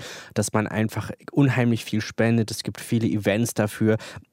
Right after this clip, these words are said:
Es ist aber auch, glaub ich, einfach so, dass viele Dinge, für die in den U S A gespendet werden muss, damit's die gibt, äh, selbstverständlich hier vom Staat bezahlt werden. Also das ist einfach ganz, ganz unterschiedlich.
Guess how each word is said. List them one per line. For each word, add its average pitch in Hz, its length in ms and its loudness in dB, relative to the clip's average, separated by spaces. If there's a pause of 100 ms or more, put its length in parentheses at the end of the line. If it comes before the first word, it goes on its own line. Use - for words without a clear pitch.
Es - 180 -2
ist 165 120 2
aber 190 180 4
auch, 165 80 0
glaub 139 140 2
ich, - 100 -6
einfach 143 220 -2
so, 147 120 -2
dass 143 160 -2
viele 180 400 2
Dinge, 170 540 4 (140)
für - 160 -4
die 139 120 0
in 147 60 6
den 135 140 4
U 135 100 4
S - 140 0
A 117 200 2
gespendet 131 720 0
werden 123 240 4
muss, 127 320 2
damit's - 500 0 (180)
die 127 260 0 (160)
gibt, - 340 2 (460)
äh, - 180 -4 (400)
selbstverständlich 143 760 0
hier 139 200 2
vom 139 180 -2
Staat 117 300 -2
bezahlt - 460 -10
werden. - 220 -8
Also 101 120 -4
das 123 100 -2
ist 120 120 -4
einfach 123 300 -4
ganz, - 280 -2
ganz 110 180 -4
unterschiedlich. - 680 -8